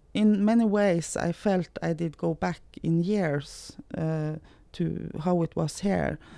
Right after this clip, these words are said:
when we had the slots machines, because they was everywhere, not in dark, uh, places, but they were everywhere.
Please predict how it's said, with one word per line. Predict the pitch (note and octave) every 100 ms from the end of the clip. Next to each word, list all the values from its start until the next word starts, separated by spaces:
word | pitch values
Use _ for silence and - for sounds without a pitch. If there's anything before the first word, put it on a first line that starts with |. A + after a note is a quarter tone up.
| -
when | - F3 E3
we | D#3+
had | F3 E3
the | D3
slots | - B3 -
machines, | D#3+ B2+ - C#3+
because | - E3 E3 -
they | E3+ E3+
was | D#3 D3+ - - - - -
everywhere, | E3 D#3+ D#3 -
not | G3+ G#3
in | A#3 G3
dark, | F#3 F3+ E3 - -
uh, | D#3
places, | D3 F3+ G3+ A#3+ A3
but | - F3
they | F3+
were | E3 F3 E3 D#3
everywhere. | D#3 D3+ D3+ D3 F#3+ D#3+